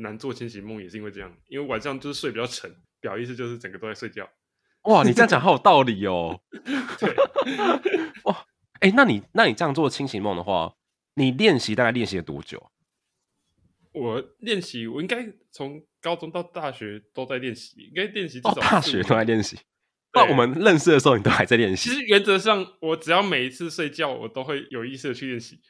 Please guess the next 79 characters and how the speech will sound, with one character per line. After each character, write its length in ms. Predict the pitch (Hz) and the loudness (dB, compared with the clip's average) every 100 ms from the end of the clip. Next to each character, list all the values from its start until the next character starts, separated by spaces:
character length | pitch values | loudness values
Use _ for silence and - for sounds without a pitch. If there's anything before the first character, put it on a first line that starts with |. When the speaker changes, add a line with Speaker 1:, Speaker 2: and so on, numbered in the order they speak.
| - | -2
Speaker 2:
我 100 | 135 | 4
突 80 | |
然 40 | 233 | 6
发 120 | 196 | 6
现 100 | 196 | 2
你 40 | |
睡 140 | 120 131 | 2 2
觉 80 | 131 | 2
也 80 | |
是 120 | 98 107 | 2 0
蛮 200 | 87 92 | 0 0
累 140 | 95 76 | -2 -2
的 100 | 69 | -10
欸。 140 | - _ _ _ _ - | -18 _ _ _ _ -16
Speaker 1:
对。 160 | - 311 | 0 0
<laughs> 680 | - 190 - 277 254 - | 2 -2 0 2 2 2
欸， 60 | 151 | -2
只 80 | 175 | 4
是 80 | 208 | 6
晚 180 | 170 127 | 6 4
上 160 | 180 | 0
我 80 | 143 | 0
就 80 | 156 | 0
for 160 | 156 | 0
fun 180 | 113 131 | -2 -4
了， 100 | 104 | -4
因 100 | 143 | -4
为 60 | 160 | -2
晚 120 | 113 | -2
上 300 | 107 135 131 | -2 -6 -6
基 120 | 127 | -10
本 80 | 117 | -8
上 120 | 120 | -8
不 80 | 117 | -10
可 100 | 127 | -12
能， 180 | 95 90 | -14 -16
所 120 | - | -14
以 60 | 107 | -8
就， 140 | 117 | -8
我 140 | 117 117 | -8 -10
几 160 | 120 | -8
乎 100 | 127 135 | -10 -8
晚 100 | 120 | -10
上 140 | 107 127 | -10 -10
就 80 | |
for 100 | 123 | -12
fun 220 | 98 107 95 | -12 -14 -14
了。 60 | - _ _ _ _ | -20 _ _ _ _
Speaker 2:
哦， 340 | 110 123 120 | 0 2 4
了 120 | 98 | 2
解， 120 | 95 92 | 0 -4
了 120 | 87 | -4
解， 160 | 82 | -6
了 120 | 80 78 | -8 -8
解。 100 | 78 | -6
Speaker 1:
<laughs> 40 | |
就 40 | |
是 100 | 196 - | -6 -6
午 100 | 120 | -10
休 160 | 120 127 | -8 -6
啊， 120 | 107 | -6
主 120 | 92 | -6
要 80 | 123 | -6
是 120 | 135 | -6
午 140 | 143 104 | -10 -10
休 160 | 117 | -10
都 100 | 110 | -8
会 80 | 120 | -8
刻 220 | 123 131 | -8 -8
意 80 | 123 | -8
去 180 | 117 120 | -10 -14
想 200 | 117 98 | -12 -14
说 160 | 107 104 | -12 -10
要， 160 | 113 | -10
要 160 | 117 120 | -8 -10
怎 140 | 117 | -12
样 120 | 95 104 | -14 -14
做 140 | 104 | -16
梦。 160 | 98 | -18